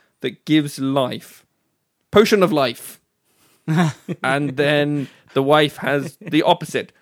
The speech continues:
Speaker 1: "Potion of death." Oh, it just, it's just a little bit too
Speaker 2: Mm.
Speaker 1: simplistic. If there was something a little bit clever, it,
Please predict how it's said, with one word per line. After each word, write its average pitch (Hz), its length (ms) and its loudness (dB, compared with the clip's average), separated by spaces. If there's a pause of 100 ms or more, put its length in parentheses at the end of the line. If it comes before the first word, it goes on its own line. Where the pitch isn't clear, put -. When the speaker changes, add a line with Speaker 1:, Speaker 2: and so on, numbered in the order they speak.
Speaker 1:
"Potion 247 340 8
of 226 140 2
death." 185 520 4 (360)
Oh, 160 560 6 (180)
it 165 200 -4
just, 190 220 -2
it's 175 140 -4
just - 220 -4
a 175 60 2
little 165 340 0
bit - 260 -4
too 190 260 0
Speaker 2:
Mm. 131 260 -4
Speaker 1:
simplistic. 123 440 -10
If 170 80 -10
there 214 120 2
was 208 200 -4 (240)
something 180 340 -6
a 160 60 -2
little 160 180 -2
bit - 300 -4
clever, - 440 -4 (380)
it, 233 200 -4